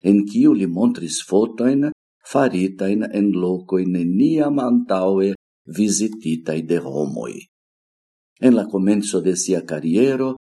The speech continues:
li dokumentis terurajn scenojn de homa suferado kaj malsatmortado en Afriko. Tiu sperto estis tiel ŝoka, ke ĝi kaŭzis mensan skuon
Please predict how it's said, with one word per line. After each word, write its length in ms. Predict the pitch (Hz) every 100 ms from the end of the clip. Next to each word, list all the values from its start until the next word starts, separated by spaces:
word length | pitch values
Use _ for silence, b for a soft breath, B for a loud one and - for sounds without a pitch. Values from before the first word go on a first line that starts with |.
| -
li 160 | 98 120
dokumentis 800 | 117 104 95 107 110 110 98 -
terurajn 720 | 98 92 95 143 143 113 101
scenojn 880 | 92 - - - 131 123 87 82 80 80 - _ _ -
de 140 | 87 -
homa 420 | - 120 110 92
suferado 880 | - 123 120 98 82 80 82 92 90 - _ _ _
kaj 140 | 85 82
malsatmortado 1500 | 82 80 - 117 123 123 113 120 120 - 78 76 78 87 80 _ _
en 300 | - 101 95 95
Afriko. 720 | 90 - - 78 - - 62 - _ _ _ _ _ _
Tiu 260 | 110 107 92
sperto 840 | 90 - - 107 107 104 107 101 - _ -
estis 540 | 95 90 - 80 -
tiel 260 | - 156 127
ŝoka, 640 | - - 98 101 - 98 98 _ _ _
ke 80 | 98 85
ĝi 140 | 92 101
kaŭzis 640 | 90 90 92 95 87 80
mensan 640 | 85 120 123 - 101 101
skuon 880 | 101 - - 123 127 92 78 73 87